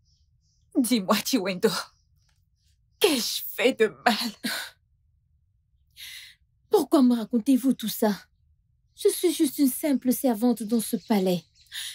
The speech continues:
Speaker 2: Je ne suis pas qualifiée pour parler des membres de la famille royale.
Speaker 1: Chiwendo, je te raconte ceci parce que je te fais entièrement confiance.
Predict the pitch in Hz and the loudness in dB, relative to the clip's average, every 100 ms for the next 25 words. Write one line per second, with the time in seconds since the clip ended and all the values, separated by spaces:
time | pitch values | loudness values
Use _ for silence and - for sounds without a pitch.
0 | _ _ - 403 359 - 359 - 349 311 | _ _ -2 2 2 2 -2 0 0 2
1 | 262 254 247 - 269 262 - 247 220 254 | 2 2 0 0 0 -2 0 0 2 2
2 | 226 240 262 214 214 185 208 208 - 240 | 2 2 2 0 -2 -2 -2 -2 -2 0
3 | 226 247 190 - 226 185 220 185 175 _ | 2 0 0 -2 0 2 2 0 -4 _
4 | _ _ - - - - _ _ - - | _ _ -20 -20 -20 -20 _ _ -10 0
5 | 311 180 160 196 - - - _ _ _ | 0 0 -6 -8 -8 -14 -16 _ _ _
6 | _ _ _ _ _ - - - 233 220 | _ _ _ _ _ -10 -4 0 2 0
7 | - 214 208 - 208 - 240 220 - - | 0 0 0 -4 -6 -2 -2 -2 -4 -2
8 | 240 - 233 269 - 202 - - 247 196 | -2 -2 -2 0 -2 -4 -6 -4 -2 0
9 | 220 196 202 202 196 - - 151 - - | 0 0 0 0 -4 -6 -4 -4 -4 -12